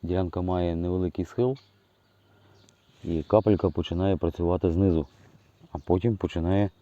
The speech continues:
поливати зверху. Тому добре, що у нас іде спочатку вода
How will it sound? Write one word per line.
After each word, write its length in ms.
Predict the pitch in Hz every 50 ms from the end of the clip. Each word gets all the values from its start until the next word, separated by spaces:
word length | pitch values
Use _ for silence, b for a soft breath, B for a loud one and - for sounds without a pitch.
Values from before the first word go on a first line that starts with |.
| b b b b b b b b b b -
поливати 440 | - 82 82 82 82 92 - 110
зверху. 460 | 95 87 80 82 80 71 - - - - _ _ _ _ _ _ _ _ _ _ _ _ _ _ _ _ _ _ _ _ b b b b b b b b b b b b b b b -
Тому 480 | - 87 87 87 87 87 85 85 80 - - _ _ -
добре, 320 | 85 87 101 98 87 80 78
що 160 | - - 87
у 20 |
нас 240 | 82 82 78 - -
іде 160 | 90 85 85
спочатку 480 | - - - - - 90 80 - - 85
вода 300 | 80 90 85 107 127